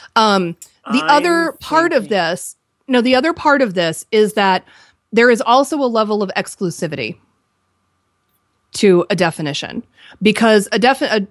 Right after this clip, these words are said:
Speaker 1: a definition of Christianity, okay, so you are a follower of Christ and you, and you believe that the Bible is the word of God or, you know, whatever that is. Okay, so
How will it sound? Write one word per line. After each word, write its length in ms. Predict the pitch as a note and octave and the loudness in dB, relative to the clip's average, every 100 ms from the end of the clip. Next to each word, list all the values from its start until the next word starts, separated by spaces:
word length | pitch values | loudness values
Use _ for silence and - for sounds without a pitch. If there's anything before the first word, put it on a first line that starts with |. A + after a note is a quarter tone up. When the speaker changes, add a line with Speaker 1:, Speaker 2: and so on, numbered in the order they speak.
| - | -4
Speaker 1:
a 100 | A3+ | 0
definition 500 | A#3+ C#4 D#4 D4 C4+ | 2 2 0 0 -2
of 100 | G#3+ | -2
Christianity, 600 | A3+ - G#3+ G3 F3+ F3 | -4 -2 -2 2 2 2
okay, 200 | G3+ F#3 | 0 0
so 160 | G#3+ G3+ | 4 2
you 340 | F#3+ G3+ G3 | 4 4 6
are 140 | F#3+ | 4
a 40 | F#3 | 4
follower 380 | G#3+ G#3+ G3+ G3+ | 2 4 4 2
of 80 | F#3+ | 0
Christ 360 | G#3 F#3+ - | 0 0 -2
and 160 | F#3 F3+ | -4 -2
you, 380 | F3+ F3+ F3 - - | 0 0 -2 -4 -2
and 180 | F#3 | 2
you 160 | F3+ F3 | 4 4
believe 340 | E3+ F3+ F3+ F3 | 4 4 4 2
that 100 | F#3 | 0
the 60 | |
Bible 340 | F3+ F3 E3+ E3+ | 0 2 2 0
is 100 | E3 | -2
the 80 | |
word 180 | F3 F3 | -2 0
of 100 | E3+ | 0
God 300 | F3 D#3+ D#3+ | 2 2 2
or, 220 | D3+ D3+ - | 2 0 0
you 120 | E3+ | -2
know, 80 | D#3+ | 0
whatever 540 | F3 E3+ E3+ D#3+ D#3+ _ - G3 - | 2 2 2 0 -2 _ -12 -12 -6
that 200 | F#3 E3 D#3+ | 0 2 0
is. 120 | - | -2
Okay, 220 | F#3 E3+ - - - | -2 -2 -4 -20 -18
so 680 | - - A#3 A3 G#3+ G#3 G3+ | -8 2 4 6 6 4 2